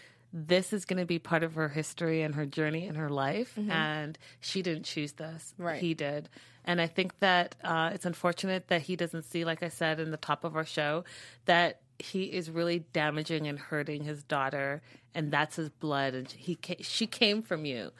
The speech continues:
Speaker 2: Right.
Speaker 1: And for you to think that Lita is better than the situation or that you shouldn't side with your daughter and then fix, make Lita work it out, make Lita change her attitude, make Lita talk to Tasha differently and, and bring her into your family and into your fold ins-,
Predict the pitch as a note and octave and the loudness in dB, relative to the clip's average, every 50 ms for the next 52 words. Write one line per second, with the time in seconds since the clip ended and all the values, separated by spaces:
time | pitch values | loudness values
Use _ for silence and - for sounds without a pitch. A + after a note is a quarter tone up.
0 | - - - F#3 F3 E3 F#3 F#3 F#3 - - G3+ F#3+ F#3+ G3+ G#3 G#3 G#3+ G#3+ G#3+ | -20 -10 -2 0 2 4 4 2 2 0 -2 -2 -2 0 0 0 2 2 2 2
1 | G#3+ G#3 - - G#3 G3 G3 G3 - - F#3+ F3 - - E3+ E3 F3 F3+ F#3 F3+ | 2 0 -2 -2 -2 -2 -2 -2 -2 0 0 0 0 0 -2 -2 -2 0 2 2
2 | F3+ F3+ F3+ F3 E3+ E3+ F3 - - - - _ _ _ _ _ _ _ _ _ | 4 4 4 4 2 2 0 -4 -12 -20 -20 _ _ _ _ _ _ _ _ _
3 | _ _ - F#3 F#3 F3 E3+ E3 F3 E3 D#3+ F#3+ F#3+ F3+ F3 F3+ E3+ E3+ E3+ F3 | _ _ 0 0 0 0 0 2 2 4 4 4 2 2 2 2 2 2 2 0
4 | E3+ E3+ - - F3 - - F3+ F3 E3 E3+ - - F3+ F3 E3 D#3+ D#3 E3 D#3 | -2 -4 -4 -8 -10 -8 -4 -2 -2 -2 -2 -2 -4 -2 -2 -2 0 0 0 -2
5 | - E2 A#2 F3 F3+ E3+ - - F#3 F3 F3 D#3+ - - - E3+ E3 E3 E3 - | -2 -4 -6 -6 -6 -4 -2 -4 -2 -2 -4 -6 -6 -2 0 0 0 0 -2 -4
6 | - E3 D3+ - D#3 D3 D3 D3+ D#3 D#3 D3+ D#3+ D#3+ D3+ C#3+ - - - - F#3 | -4 -6 -2 0 2 2 2 2 0 0 -2 -2 -2 -4 -6 -8 -12 -4 -4 -4
7 | E3+ - - - - - - - - - - B3 C4 B3 - G#3+ G#3 G#3+ A3+ A#3+ | -2 -2 -8 -12 -12 -14 -16 -18 -14 0 2 2 2 2 2 2 2 4 4 4
8 | G#3 F3+ E3 D#3+ - - D#3 D3+ C#3+ C#3+ A#2 F#3 G#3 G#3 G3+ G3 F#3+ F#3+ G3 G3+ | 6 6 4 2 2 0 2 2 4 4 2 0 -2 -2 -2 -4 -2 -2 0 0
9 | G#3+ G3+ - - - G3 F#3 F3+ - - D#3 D3+ E3+ E3 D#3+ E3+ E3 - - E3+ | -2 -2 -2 -2 0 0 0 0 -2 -2 2 2 4 4 4 2 0 0 -2 -2
10 | D#3+ E3 D#3+ D#3+ D#3+ - - - - - G3+ G3+ F#3+ - F#3+ G3 G3+ G#3+ G#3 - | 0 2 0 0 -2 -4 -12 -20 -6 -2 -2 -2 0 0 0 2 2 0 0 2
11 | - F#3+ F3 - - - - F3 - - F3 E3 D#3 - - F3 D#3+ F3 D#3+ - | 2 2 2 2 -2 -6 -8 -8 -2 0 0 0 0 0 -4 -2 -2 -2 -4 -2
12 | E3+ E3+ E3+ E3 D#3 D3+ D#3 D#3 - - - - - - G3 F3+ F3 F3 E3 - | -4 -6 -4 -4 -2 -4 -4 -6 -8 -14 -20 -20 -4 0 2 4 4 2 0 -4
13 | - - - - - _ _ _ - A3+ G3 F#3 F3+ F3 E3 - - G#3+ A3 A3+ | -10 -18 -20 -20 -20 _ _ _ 4 6 6 6 6 2 -2 2 4 4 6 6
14 | G#3 - A3 A3+ A#3 - G3+ G#3 G#3 - - F#3+ F3+ F#3+ F#3+ - - - F3 E3+ | 4 2 0 0 0 0 -2 -4 -4 -6 -6 -4 -4 -4 -4 -2 0 2 2 2
15 | E3+ E3 E3+ E3 D#3 D#3 D#3+ D#3+ D#3+ E3 - - F3+ F3+ F#3 F3+ - - E3 D#3 | 2 2 0 -2 0 -2 -2 -2 -2 -4 -4 -4 -2 -2 -2 -2 -2 -2 0 0
16 | D#3 E3 D#3+ D#3 - - - | 0 0 -2 -4 -6 -10 -16